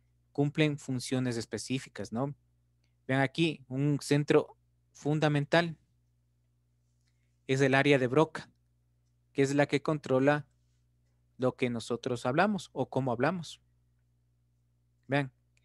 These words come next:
también aquí en el lóbulo temporal tenemos la, el lóbulo de la audición, el lenguaje y la memoria. Vean, por eso les digo, es muy importante saber esta situación. Embriológicamente,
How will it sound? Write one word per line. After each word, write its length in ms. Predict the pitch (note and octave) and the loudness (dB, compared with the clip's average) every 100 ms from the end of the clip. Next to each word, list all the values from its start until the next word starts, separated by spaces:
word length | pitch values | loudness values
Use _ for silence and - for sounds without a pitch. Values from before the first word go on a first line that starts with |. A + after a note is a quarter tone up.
| _ _ | _ _
también 260 | C3 C3 C3+ | -4 0 0
aquí 260 | C3 D#3 | 2 2
en 100 | C#3+ | 4
el 100 | C3 | 4
lóbulo 280 | C3 C#3 C3+ | 2 2 2
temporal 600 | - C#3+ C#3 C#3 D#3+ D#3 - _ _ _ _ _ | 0 -2 0 4 4 2 -8 _ _ _ _ _
tenemos 560 | C3 C3+ C#3+ D3 - - | -4 0 0 0 -4 -4
la, 220 | B2+ C3 | -2 -2
el 220 | - B2 | -4 -2
lóbulo 320 | B2+ C3+ C3+ | 0 2 2
de 100 | A#2+ | 2
la 60 | A#2 | 0
audición, 600 | C3 D3+ - B2+ C3 D3 _ _ _ | 0 -2 -2 -4 -4 -10 _ _ _
el 140 | - A#2 | -8 -6
lenguaje 580 | A#2 A2+ B2 C3 D#3 - | -6 0 0 0 -2 -4
y 140 | B2+ | -6
la 120 | A2 | -6
memoria. 560 | G#2+ A2+ C#3 F3+ C#3+ A2 _ _ _ _ _ _ _ _ - | -4 -4 -2 -2 -2 -8 _ _ _ _ _ _ _ _ -8
Vean, 140 | C3+ | -6
por 160 | C#3 C#3 | 0 0
eso 280 | C#3+ D3+ - _ _ | 2 -2 -4 _ _
les 120 | - B2 | -6 -2
digo, 340 | C#3 D3+ - _ - | 2 2 0 _ -10
es 140 | C3+ | -4
muy 240 | C#3 E3 F3+ | 0 2 0
importante 760 | F#3 C#3 - D3 D#3 E3 E3 _ | 0 -2 0 0 0 -4 -6 _
saber 340 | - B2+ A#2+ B2 | -6 -2 0 0
esta 360 | A#2+ - A#2+ - _ | -2 -2 -4 -4 _
situación. 640 | - - A2+ G#2 - F2 D#2+ _ _ _ _ _ _ _ _ | -16 -12 -8 -8 -10 -16 -18 _ _ _ _ _ _ _ _
Embriológicamente, 1200 | D3+ D#3 D#3+ F3 G3+ A#3 F3 D3+ D#3 D3+ A2+ A#2 | -4 2 6 6 4 2 2 2 0 -2 -4 -4